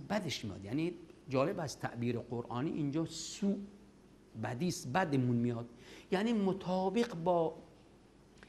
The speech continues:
فطرت و سیستم و ساختار خلقتی ما نیست گناه کردن.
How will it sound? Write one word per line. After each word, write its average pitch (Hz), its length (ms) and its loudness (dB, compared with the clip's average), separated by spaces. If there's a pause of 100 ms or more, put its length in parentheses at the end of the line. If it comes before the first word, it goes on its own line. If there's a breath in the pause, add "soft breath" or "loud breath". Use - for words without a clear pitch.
(540 loud breath)
فطرت 170 800 2
و 151 80 2
سیستم 156 840 0
و 160 60 4
ساختار 151 1160 2
خلقتی 151 800 0
ما 196 180 6
نیست 202 340 4
گناه 131 380 -2
کردن. 104 420 -12